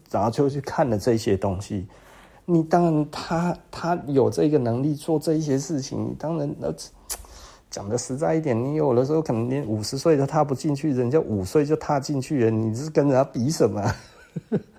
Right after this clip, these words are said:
<laughs> 所以老实说了哈，回头过来，呃，我觉得我昨天跟那个香港的那个听众哈，我觉得聊，聊起来，我觉得他，他其实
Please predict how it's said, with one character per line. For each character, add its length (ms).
<laughs> 720
所 220
以 160
老 120
实 180
说 240
了 160
哈， 360
回 360
头 260
过 260
来， 240
呃， 320
我 260
觉 80
得 100
我 120
昨 180
天 80
跟 200
那 80
个 360
香 240
港 160
的 80
那 120
个 80
听 200
众 220
哈， 100
我 200
觉 100
得 220
聊， 420
聊 180
起 160
来， 80
我 100
觉 280
得 100
他， 440
他 180
其 240
实 360